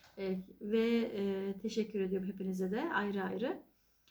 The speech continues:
E, ve arkadaşlar, e, kanalımıza abone olmayı unutmuyoruz. Desteklerinizi, yorumlarınızı da bekliyoruz. E, videomu paylaşır, e, beğenir, e, ve hatta, e, kaydederseniz,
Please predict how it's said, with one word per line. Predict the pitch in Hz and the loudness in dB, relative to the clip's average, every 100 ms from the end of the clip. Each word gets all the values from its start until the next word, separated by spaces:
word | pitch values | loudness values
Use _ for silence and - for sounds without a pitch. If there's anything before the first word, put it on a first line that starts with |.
| _ _ _ _ _ _ - | _ _ _ _ _ _ -4
E, | 226 233 | 2 4
ve | 240 294 | 6 8
arkadaşlar, | 294 294 285 277 - 262 254 - - | 8 8 2 0 2 0 0 -4 -4
e, | 226 226 226 | 0 2 2
kanalımıza | 226 277 269 254 240 247 | 2 2 4 4 6 6
abone | 226 240 | 6 4
olmayı | 240 226 | 6 6
unutmuyoruz. | 226 233 220 202 196 190 - - | 4 2 0 2 2 0 -6 -2
Desteklerinizi, | 226 233 233 208 202 196 | -2 -2 -2 -2 0 4
yorumlarınızı | 226 214 190 202 214 | 4 4 2 0 0
da | 220 | 0
bekliyoruz. | 196 - 196 190 240 - _ _ _ - | 0 0 0 0 0 -6 _ _ _ -6
E, | 202 202 196 - - | -2 -2 -2 -12 -4
videomu | 269 302 277 240 240 254 - - | 0 2 4 4 2 -2 -8 -10
paylaşır, | - 254 240 233 - 226 - - _ _ - | 0 2 4 2 2 0 -2 -14 _ _ -10
e, | 190 196 196 185 | -4 -2 -2 0
beğenir, | 190 214 214 208 208 208 - _ _ _ _ _ _ _ _ _ _ | 4 4 4 4 2 -2 -12 _ _ _ _ _ _ _ _ _ _
e, | - 190 190 | -6 -4 2
ve | 214 214 | 4 4
hatta, | 214 226 - 208 202 196 | 2 -2 -2 0 2 2
e, | 190 190 196 | 0 -2 -2
kaydederseniz, | 226 226 202 202 202 202 196 202 - | 0 2 4 2 0 -2 -4 -6 -10